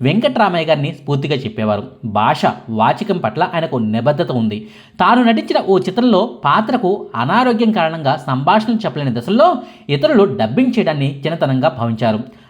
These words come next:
అరువు గొంతుతో జనాన్ని మోసం చేయాల్సిన పని లేదు, ఇలా నటించాల్సిన అవసరమూ లేదు అని నిర్ణయంతో నటనకు స్వస్తి చెప్పారు. అందుకు ఆయన దిగులు ఏమాత్రం చెందలేదు. సంపాదించిన దాంతో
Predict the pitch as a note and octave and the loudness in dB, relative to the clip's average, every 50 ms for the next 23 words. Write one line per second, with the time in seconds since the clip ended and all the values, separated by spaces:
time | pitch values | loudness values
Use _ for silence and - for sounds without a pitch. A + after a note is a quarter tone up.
0 | _ - G#2+ A#2 C3+ D#3+ G#3+ C4 B3 A#3+ C4 B3+ F4+ - C#4+ B3+ B3 A3 D#3 D#3 | _ -2 0 2 4 6 6 6 6 4 4 2 2 2 4 2 2 2 -2 -4
1 | D#3 E3 E3+ D#3 F3 E3 C3 A2+ A#2+ D3 G#3 G#3+ G#3+ B3 A3+ A3 F#3 E3+ - - | -4 -4 -2 -4 -4 -4 -2 -2 0 2 2 2 0 -2 -2 0 -2 -2 -2 -4
2 | C#3 - - A#2+ C#3 D#3 D3+ C3+ B2 B2 - - - - C#3 C#3+ C#3+ B2+ A#2 A2 | -4 -4 -2 -2 0 2 2 2 0 0 -4 -10 -12 -6 -4 -2 0 0 -2 -2
3 | B2+ D#3 F3 G3+ F#3+ F#3+ F#3+ G3+ E3+ A2+ A2 A#2 B2 E3 F3 F#3 G3 E3 D3+ D3 | -4 -4 -2 0 0 0 -2 -4 -4 -2 -4 -4 -2 -2 0 0 0 0 0 -2
4 | D3+ D3 C#3 B2+ B2+ B2+ - A#2 A2+ A#2 C3 C#3 C#3+ C#3+ - B3 D#4+ D#4 B3+ - | 0 0 0 0 -2 -2 -4 -4 -2 0 0 0 -2 0 2 2 2 2 0 -4
5 | - - - _ _ - G#2+ A#2+ B2+ - G#3 - - C#3+ C#3 C#3 - B2 A#2+ - | -12 -20 -20 _ _ -4 -2 -2 -2 -2 -4 -4 -4 -6 -6 -6 -6 -6 -6 -6
6 | - - C3+ - - A2 G#2+ G#2+ - - - - _ A2+ A#2+ B2+ C3 B2+ D3+ C3 | -4 -4 -4 -2 -2 -2 -2 -2 -6 -10 -16 -12 _ -4 -2 0 0 0 0 -2
7 | B2+ C3 C#3 B2 G#2+ - A2+ A#2 C3 C#3 A2+ G#2+ A#2 B2+ C3 C3+ C#3 D#3 D3 C3 | 0 0 -2 -2 -2 -2 -2 -2 0 0 0 0 0 0 -2 -2 -2 -4 -6 -6
8 | B2 A2+ A#2 A2 G#2+ A2 A2 - - - - - _ _ - B2+ B2+ B2+ B2+ C#3 | -4 -4 -2 -2 -2 -4 -6 -8 -14 -20 -20 -20 _ _ -2 0 0 2 2 2
9 | C3 B2 B2 B2 A#2+ A2+ A2 A2 A2+ B2 B2+ - C4 - | 2 2 0 -2 -2 -2 -2 -2 -2 -2 0 0 -2 -2